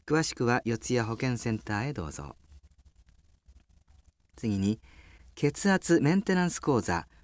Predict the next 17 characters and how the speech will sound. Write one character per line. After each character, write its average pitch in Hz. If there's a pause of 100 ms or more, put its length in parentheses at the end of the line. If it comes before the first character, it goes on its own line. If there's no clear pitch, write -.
二 -
日 123
制 101
で 85
す。 - (1080)
あ 131
な 196
た 170
の 120
血 -
管 196
年 185
齢 117
は 117
大 107
丈 95
夫？ 98